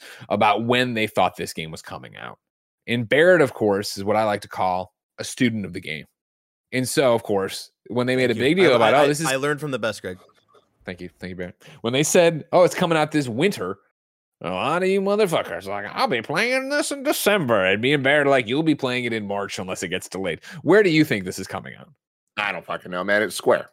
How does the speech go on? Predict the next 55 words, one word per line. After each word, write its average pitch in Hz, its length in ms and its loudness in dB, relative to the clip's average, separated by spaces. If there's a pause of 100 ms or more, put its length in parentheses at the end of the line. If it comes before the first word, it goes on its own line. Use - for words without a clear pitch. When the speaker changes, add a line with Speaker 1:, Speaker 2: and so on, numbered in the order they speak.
(140)
Speaker 3:
Like, 92 260 -2 (140)
Speaker 1:
Yeah. 85 140 -10 (140)
Speaker 3:
and, 127 200 0 (160)
and 143 120 2
that 160 300 -2
could 143 140 -2
mean 156 160 0
a - 20 0
bunch 170 220 2
of 233 60 -8
things. 202 140 -2
Square's 143 320 2
been 143 220 0
putting 139 200 -2
out 143 200 4
a 135 160 2
shit - 460 -6
ton 131 240 -4
of 127 120 -6
games. 120 460 -6
And, 110 180 0
like, 110 120 2
it 104 100 -4
seems 135 300 -4
like 120 100 0
they 110 80 -6
kinda 113 220 -2
got 110 200 0
this 110 160 -4
one 113 140 0
on 92 140 0
lock. 95 500 0
Like, 87 140 -2
it 101 260 -4
is 101 220 0
not 98 320 0
the 92 100 -6
most 98 220 -2
complicated 98 520 -2
thing. 98 220 -4
And 90 80 -6
at - 80 -20
the 101 140 -6
end 95 80 -6
of 78 40 -14
the 82 60 -12
day, 95 240 0
this 82 180 -6
game's 90 280 -4
not 92 180 0
that - 240 -4
long. 82 360 0 (100)
It's 104 160 -2
not 113 120 2
a 98 60 -2